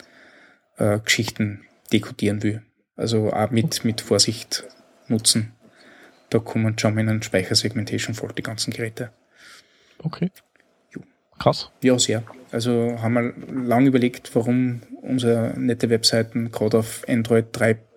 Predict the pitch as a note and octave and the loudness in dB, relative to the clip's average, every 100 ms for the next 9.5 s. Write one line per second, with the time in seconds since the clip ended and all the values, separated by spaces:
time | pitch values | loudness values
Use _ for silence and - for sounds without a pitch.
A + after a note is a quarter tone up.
0 | - - - A#2 A2 - _ - A#2 A2+ | -16 -12 -8 -8 -8 -18 _ -6 -2 0
1 | A#2 - - - A2 B2+ B2+ A2+ - - | 0 -2 -4 -4 -2 -2 -2 -2 -2 -4
2 | - _ - A2+ - A2+ A#2 - - A#2 | -10 _ -12 -12 -2 0 2 0 2 2
3 | A#2 A#2 A#2 A2 A2+ G#2+ A2 A#2 A2 - | 2 0 2 2 2 0 -2 -4 -6 -10
4 | - - - _ _ A#2 A#2 B2 A#2 A2+ | -20 -20 -20 _ _ 2 4 4 4 2
5 | - A2+ A2 A2+ A2 - A2+ - - - | 0 -2 -2 -4 -6 -8 -10 -14 -20 -12
6 | A2 A2+ A2 A2+ A#2 _ - - A2+ - | -6 -4 -4 -6 -10 _ -10 -6 -6 -10
7 | _ _ _ D3+ - C#3 D3 - _ _ | _ _ _ -6 2 2 2 -8 _ _
8 | _ _ _ _ - - A#2 A2 G#2+ - | _ _ _ _ -14 -4 2 2 2 -4
9 | - G#2+ G#2+ A2 A#2 | -2 0 2 2 0